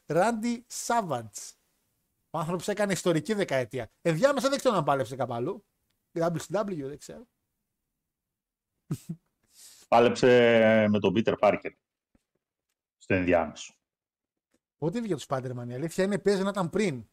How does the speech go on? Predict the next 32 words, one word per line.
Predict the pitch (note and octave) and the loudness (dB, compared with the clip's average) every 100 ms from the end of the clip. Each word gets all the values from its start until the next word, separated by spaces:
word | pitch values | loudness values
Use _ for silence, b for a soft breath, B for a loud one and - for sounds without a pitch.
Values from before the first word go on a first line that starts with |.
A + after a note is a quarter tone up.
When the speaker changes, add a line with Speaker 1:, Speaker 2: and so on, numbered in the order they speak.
| _ _ | _ _
Speaker 2:
Κάνω | A#2 A#2 G#2 | 4 6 8
λάθος, | G#2 G#2+ G#2 | 8 6 2
το | - | 2
ενενήντα | F#2 F2+ F2+ E2+ | 2 2 0 2
οκτώ | D2+ - - G2 | 0 0 -2 0
πρέπει | F2+ E2+ E2 | 0 -2 -4
να | D#2+ | -6
είναι | D#2 | -6
το | E2 | -10
πρώτο. | - D#2 C#2+ _ _ - | -8 -8 -8 _ _ -16
Speaker 1:
Ισχύει, | B2 - - E3+ | -8 -6 -4 -4
ισχύει. | C3+ - F3 C3+ D3 | -4 -6 -6 -6 -6
Μέσα | C#3 E3+ - D#3+ | -4 -4 -4 -6
σε | F3+ | -6
Steel | E3 | -2
Cage. | F#3+ C#3+ A#2+ - _ _ | 0 0 -6 -16 _ _
Σε | - - | -6 -4
οκτάγωνο | - - F#3+ C4 F3+ - | -4 2 2 2 0 -4
Steel | B2+ | -6
Cage. | C3 C3 - | -2 -2 -2
Είχε | D#3 D#3 G3 | -2 6 6
ήδη | A3+ A3+ | 6 4
προνοήσει | G3+ F#3 F3 F3 E3+ | 2 4 8 8 8
για | E3 | 4
οκτάγωνο, | C3 - E3+ D3+ D3+ | 2 6 8 8 4
λέει, | D#3+ A3 A#3+ | 2 2 0
«Έχω | F#3+ F#3 | -6 -4
κάνει | C4 C4+ | -2 0
ματσάκι | G3+ D3 C#3+ C3 | 0 0 0 -2
σε | D3 | -4
οκτάγωνο, | C3 C#3+ B2+ C3 B2+ | -4 -4 -4 -4 -8
ξέρω». | - F#3+ C3+ | 2 2 2